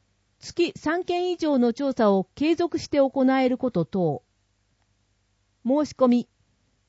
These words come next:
介護保険課調査係に事前に電話の上、所定の申請書を記入し、郵便番号一三五の八三八三、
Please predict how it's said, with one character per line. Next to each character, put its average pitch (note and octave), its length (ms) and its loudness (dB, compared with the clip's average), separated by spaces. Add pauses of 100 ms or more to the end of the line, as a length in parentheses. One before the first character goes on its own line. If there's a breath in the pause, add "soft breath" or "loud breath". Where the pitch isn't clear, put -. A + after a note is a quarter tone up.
(160)
介 E4 220 0
護 F4 160 0
保 D#4 120 -2
険 D4+ 280 -2
課 D4 160 0
調 D4+ 240 -2
査 D#4 120 -2
係 C#4 360 0
に F#3+ 320 2
事 G#3 180 -4
前 E4 160 2
に E4 160 2
電 B3 240 4
話 A#3 140 2
の G#3+ 160 2
上、 G3 280 0 (380)
所 C#4 220 -4
定 F#4 200 2
の F4 140 -2
申 D#4 260 -4
請 D#4 220 -4
書 A#3+ 220 2
を F3 60 -2
記 - 180 -6
入 F#3 240 2
し、 - 340 -12 (680)
郵 D4+ 200 2
便 D#4 180 2
番 D4+ 200 0
号 A3 340 4 (260)
一 A3+ 140 -6
三 F4+ 380 0
五 B3 160 4
の G3 120 2
八 G#3+ 300 -4
三 B3 320 0
八 F3+ 180 -4
三、 G3 380 -2